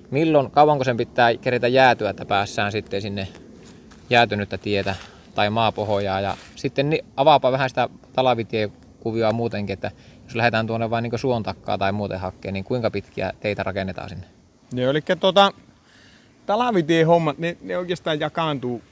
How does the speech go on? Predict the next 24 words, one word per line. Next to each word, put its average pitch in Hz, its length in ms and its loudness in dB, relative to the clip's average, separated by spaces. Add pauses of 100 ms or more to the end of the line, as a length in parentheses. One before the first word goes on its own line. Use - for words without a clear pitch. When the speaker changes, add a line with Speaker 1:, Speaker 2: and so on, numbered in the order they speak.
(640)
Speaker 2:
jakaantuu 143 600 -6
erilaisiin, 113 640 -8 (1400)
erilaisiin 123 640 -2
teihin, 127 280 -4
riippuen 131 380 -4
siitä 147 200 0
pohjasta, 135 680 -2
mikä 95 280 -8
siellä 110 200 -8
on. 113 60 -6
Elikkä 107 240 -10
jos 131 200 -6 (100)
mennään 160 240 -6
turvemaille, 139 680 0
niin 127 100 -4
siellä 170 240 -2
pitää 127 240 -8
olla 117 120 -2 (180)
oikea 120 420 -6
talvi. 110 460 -4 (1700)
Jos 139 280 -2
on 156 200 2 (460)
rahkasta 165 640 2
turvetta, 156 540 0